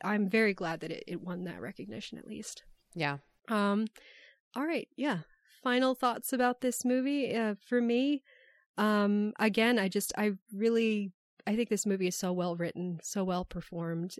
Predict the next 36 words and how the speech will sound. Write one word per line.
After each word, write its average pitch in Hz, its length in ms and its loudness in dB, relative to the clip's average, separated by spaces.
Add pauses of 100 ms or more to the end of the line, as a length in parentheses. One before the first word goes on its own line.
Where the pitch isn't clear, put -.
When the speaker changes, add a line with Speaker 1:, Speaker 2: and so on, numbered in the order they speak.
(100)
Speaker 1:
and 175 520 -4 (640)
it 214 180 2
really 220 480 0
is 202 160 0
a 185 80 -2
movie 185 280 0
that 160 240 -4
speaks - 420 -6
to 202 100 -10
so 175 220 -4
much 170 320 -6
about 160 400 -8
growing 180 380 0
up 170 200 -6
and 190 140 -6
gaining 175 300 -4
maturity 208 640 -2
and 180 300 -4 (360)
about 185 300 0
what 196 120 0
it 180 120 -2
means 185 320 -4
to 214 120 -6
form 202 460 -4
a 196 80 -4
really 196 240 -2
close, - 500 -6 (200)
emotionally 208 480 0
intimate 190 520 -4 (200)
relationship 202 720 -4
with 233 120 -2
another 208 300 0
person, 262 560 -4 (680)
and 190 200 0
how, 190 760 -2 (160)
um, 180 560 -2